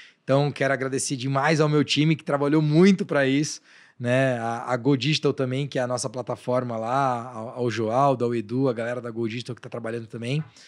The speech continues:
porque nós vamos, pô, vai ser muito massa essa aula e eu tenho certeza que vai ser demais. Sobre o empreendedor, cara, é, eu acho que é o seguinte: tem, tem uma frase que, que uma vez quando eu morava no Vale do Silício eu escrevi, Malu, que é assim: ó,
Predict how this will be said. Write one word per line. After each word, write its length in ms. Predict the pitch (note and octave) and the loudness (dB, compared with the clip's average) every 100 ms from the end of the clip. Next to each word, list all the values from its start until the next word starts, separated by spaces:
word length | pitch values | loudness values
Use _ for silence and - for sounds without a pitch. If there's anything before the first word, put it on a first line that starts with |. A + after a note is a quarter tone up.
| - - - | -20 -20 -12
porque 240 | B2 - | -10 -4
nós 220 | C3 B2 | -2 0
vamos, 440 | A#2+ C3+ C3+ C3 G#2+ _ | -2 -2 -2 -4 -6 _
pô, 260 | B2+ A#2 G2 _ _ A#2+ | -2 -2 -4 _ _ -12
vai 120 | A2 | -6
ser 120 | - | -2
muito 220 | C3+ C3+ D3 | 0 -2 -4
massa 300 | A#2+ A2+ A#2+ | -6 -8 -8
essa 180 | - | -8
aula 240 | G#2+ A2+ A#2+ | -6 -6 -6
e 20 | |
eu 60 | A#2 | -8
tenho 160 | A#2 | -10
certeza 460 | - A2+ - A2 A2 | -10 -12 -10 -12 -12
que 140 | - | -12
vai 120 | A2+ | -10
ser 140 | G#2 A#2+ | -8 -8
demais. 460 | A2 A2+ F#2 E2+ - - - | -8 -8 -8 -12 -16 -20 -18
Sobre 280 | - G#3 A3 | 2 4 6
o 20 | |
empreendedor, 760 | A#3+ G3 E3+ C#3 A2 D3 C3+ - _ _ _ _ _ _ _ | 4 2 2 2 2 4 4 -2 _ _ _ _ _ _ _
cara, 400 | E3+ D#3 C3 A#2+ - | -2 0 0 -2 -6
é, 600 | C#3 C3+ C3 B2+ B2 B2 - _ | -6 -4 -4 -4 -6 -8 -14 _
eu 120 | D3 | -6
acho 180 | C3+ - | -4 -2
que 60 | - | -2
é 40 | |
o 40 | C#3+ | -2
seguinte: 440 | C3 A#2+ A2+ A#2+ | -4 -8 -8 -8
tem, 380 | - D#3 D3 A2+ | -6 -4 -4 -8
tem 140 | - D3 | -10 -8
uma 180 | C3+ | -8
frase 380 | B2 C#3 C3 A#2 | -6 -4 -4 -6
que, 540 | A2 - A#2 A2 G#2+ F#2+ | -12 -10 -8 -6 -8 -12
que 100 | - | -12
uma 140 | A2+ | -8
vez 160 | G#2+ A#2+ | -6 -8
quando 140 | - | -8
eu 40 | A#2 | -8
morava 260 | A2+ A2+ | -6 -6
no 80 | A2+ | -6
Vale 160 | G#2 A2 | -10 -10
do 40 | |
Silício 260 | - A2 - | -10 -12 -10
eu 40 | |
escrevi, 380 | G#2 - G#2 A#2 | -10 -10 -6 -4
Malu, 220 | A#2+ G2+ F#2+ | -2 -4 -8
que 140 | - | -6
é 40 | |
assim: 280 | A#2+ - A#2 | -6 -6 -8
ó, 120 | G2 | -8